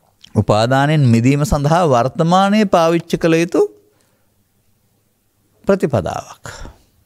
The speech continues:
ඒක ආර්ය ප්‍රතිපදාව. ආර්ය ප්‍රතිපදාවට එන්නට පංචස්කන්ධ ධර්මතාවයේ ඔබ තුළ ක්‍රියාත්මක වන ආකාරය පිළිබඳ අවබෝධයකින් තොරව,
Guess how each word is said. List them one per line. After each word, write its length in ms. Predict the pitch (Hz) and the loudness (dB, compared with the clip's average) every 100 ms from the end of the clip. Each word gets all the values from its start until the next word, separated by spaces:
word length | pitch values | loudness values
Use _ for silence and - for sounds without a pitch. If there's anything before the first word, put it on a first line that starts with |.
| _ _ _ _ _ _ _ _ _ _ _ _ _ _ _ _ _ _ | _ _ _ _ _ _ _ _ _ _ _ _ _ _ _ _ _ _
ඒක 220 | 170 156 | -2 0
ආර්ය 340 | 208 220 226 220 | 0 0 0 -2
ප්‍රතිපදාව. 640 | 113 107 95 90 87 - 104 - - _ _ _ _ _ _ _ _ _ _ _ _ _ _ _ _ _ _ _ _ _ _ _ - | -2 -4 -6 -4 -4 -6 -12 -16 -20 _ _ _ _ _ _ _ _ _ _ _ _ _ _ _ _ _ _ _ _ _ _ _ -2
ආර්ය 300 | - 131 175 | 0 2 2
ප්‍රතිපදාවට 680 | 202 202 208 190 165 147 - | 0 0 0 2 2 2 0
එන්නට 340 | 120 120 156 | 0 0 0
පංචස්කන්ධ 680 | 170 151 151 180 - 185 170 | -2 -2 -2 -2 0 0 2
ධර්මතාවයේ 720 | 165 156 151 160 139 123 113 | 2 0 -2 0 0 2 2
ඔබ 140 | 104 127 | 0 0
තුළ 220 | 151 156 | 0 0
ක්‍රියාත්මක 520 | 160 131 117 127 113 | 0 0 0 -4 -2
වන 140 | 127 | 0
ආකාරය 500 | 107 104 101 98 104 | 0 0 0 0 0
පිළිබඳ 340 | 104 101 98 98 | -2 -2 0 2
අවබෝධයකින් 800 | 98 107 120 113 110 - 101 101 | 2 2 2 2 0 0 -6 -2
තොරව, 320 | 135 156 | 0 2